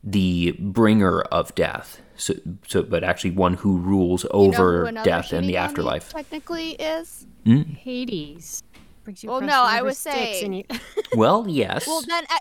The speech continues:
Speaker 1: You're
Speaker 2: with
Speaker 1: not
Speaker 2: that
Speaker 1: wrong.
Speaker 2: logic, with that logic is what I was saying was Botan from Yu Yu Hakusho.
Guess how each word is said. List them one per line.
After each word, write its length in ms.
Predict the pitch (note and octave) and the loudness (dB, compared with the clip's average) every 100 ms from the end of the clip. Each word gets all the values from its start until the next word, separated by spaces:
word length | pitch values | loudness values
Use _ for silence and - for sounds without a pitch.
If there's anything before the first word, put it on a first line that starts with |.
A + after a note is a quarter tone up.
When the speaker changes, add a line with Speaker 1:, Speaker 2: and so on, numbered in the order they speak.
| - | 0
Speaker 1:
You're 140 | G#3+ | 4
Speaker 2:
with 40 | A2+ | 6
Speaker 1:
not 220 | F#3 A#3+ | 6 6
Speaker 2:
that 60 | |
Speaker 1:
wrong. 240 | D3 C3+ F2+ | 4 4 2
Speaker 2:
logic, 260 | - G2 - - _ _ _ _ - A#4+ G#3 | -4 -8 -10 -20 _ _ _ _ -10 -10 0
with 160 | C4 E4+ | 0 4
that 200 | A#3+ A3 | 4 6
logic 360 | B3+ C#4 C4 | 4 4 -4
is 100 | A3 | -6
what 120 | G#3 G3+ | -2 0
I 80 | F#3+ | 0
was 180 | G3+ | -2
saying 380 | - A3 G#3+ G3 | -4 -2 -2 -4
was 240 | F3 E3+ E3+ | -4 -4 -4
Botan 680 | F3+ A3 B3 E3+ D#3 E3 | -4 -4 -4 -8 -8 -12
from 180 | - F3+ | -16 -14
Yu 80 | F3+ | -10
Yu 120 | F3+ | -8
Hakusho. 520 | G#3 G#3 G#3 E3+ D3+ | -8 -8 -12 -12 -12